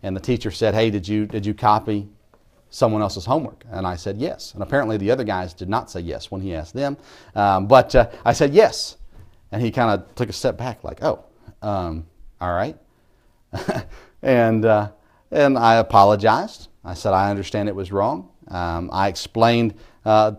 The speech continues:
to some degree, my reasoning behind it, but I said, "I still know it's wrong." I said, "I promise, I really didn't realize we were getting graded on it. I didn't think about it. Um, I, I apologize. It won't happen again." And then he went on to discipline me,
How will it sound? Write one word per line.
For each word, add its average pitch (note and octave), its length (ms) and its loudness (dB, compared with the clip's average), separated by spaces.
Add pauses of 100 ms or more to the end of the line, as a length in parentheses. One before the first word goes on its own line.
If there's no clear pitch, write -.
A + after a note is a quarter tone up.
to A2+ 100 -2
some E3 260 6
degree, C#3+ 300 6
my A#2+ 160 4
reasoning C#3 440 4
behind C3 340 2
it, C#3 100 0
but B2 100 4
I A2 40 6
said, A2+ 160 2
"I G#2 60 6
still C3+ 220 0
know G#2+ 120 0
it's F#2 140 -8
wrong." D#2+ 300 -6
I - 40 -20 (200)
said, C3+ 140 4
"I C3 100 10
promise, C3 260 4
I B2 100 6
really B2 240 6
didn't A#2 180 0
realize G#2 280 6
we G2 40 -4
were G2 60 -2
getting F#2+ 160 -6
graded F#2+ 260 0
on F#2 160 -2
it. D#2+ 40 -4
I E2 60 -6
didn't G2 180 -4
think F#2+ 140 -8
about F#2 200 2
it. - 180 -8 (340)
Um, D#2 400 -6 (160)
I, E2+ 160 -4
I - 160 -4
apologize. E2+ 640 -2 (240)
It - 40 -12
won't F#2 180 -6
happen F2 300 -8
again." D#2 380 -12 (640)
And G2+ 120 -4
then G2+ 80 -4
he A2 100 -2
went G#2 160 0
on F#2+ 180 0
to F#2+ 80 -8
discipline F#2+ 500 -4
me, F#2 240 -4